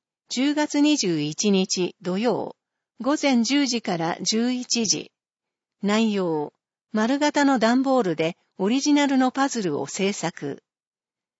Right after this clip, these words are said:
対象、四歳以上の親子。定員、五組。抽選。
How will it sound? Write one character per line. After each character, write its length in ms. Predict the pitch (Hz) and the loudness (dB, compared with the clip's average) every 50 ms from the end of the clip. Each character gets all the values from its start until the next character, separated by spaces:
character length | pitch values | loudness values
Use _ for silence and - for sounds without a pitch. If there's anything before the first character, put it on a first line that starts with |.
| _ _ | _ _
対 220 | - 233 240 262 | -4 -2 0 0
象、 520 | 247 - - 214 196 185 170 160 151 - - _ _ _ _ - | 0 0 0 0 0 2 0 0 -2 -4 -8 _ _ _ _ -2
四 240 | 214 226 262 285 | 2 2 2 2
歳 300 | 285 - - 285 285 285 | 0 0 0 0 0 0
以 160 | - - 285 285 | 0 0 0 2
上 320 | - 254 214 185 160 151 | 2 2 2 2 0 0
の 180 | 151 139 - - | -2 -2 -2 -2
親 240 | 190 202 170 143 - | -2 -2 -2 -4 -8
子。 280 | - - - - - _ _ _ _ _ _ _ _ _ _ _ _ _ _ _ _ _ - | -10 -10 -10 -10 -12 _ _ _ _ _ _ _ _ _ _ _ _ _ _ _ _ _ -4
定 160 | 262 254 262 | 0 0 2
員、 400 | 262 247 233 214 202 185 180 - - _ _ _ 220 | 2 4 4 4 2 2 0 -2 -8 _ _ _ -4
五 160 | 220 262 269 | -2 -2 -2
組。 440 | - 240 202 165 135 127 - - - _ _ _ _ _ _ _ _ | 0 0 0 0 -2 -4 -8 -10 -14 _ _ _ _ _ _ _ _
抽 240 | - - 226 226 240 | -4 -2 -2 -2 -2
選。 400 | - - - 175 170 160 151 - | -2 -2 -2 -2 -2 -2 -6 -8